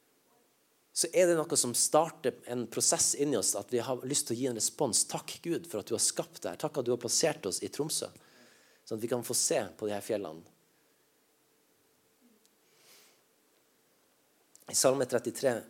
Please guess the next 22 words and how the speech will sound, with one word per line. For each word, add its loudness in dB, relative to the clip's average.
en -2
til -10
fem -2
så -4
står 2
det: -6
«Rop 4
av 4
fryd 0
for 0
Herren. 2
Woo! 12
Dere 12
rettferdige.» 2
Rettferdige. 4
Hvem 4
er 0
det? 0
Det 2
er -6
oss. -6
Vi -4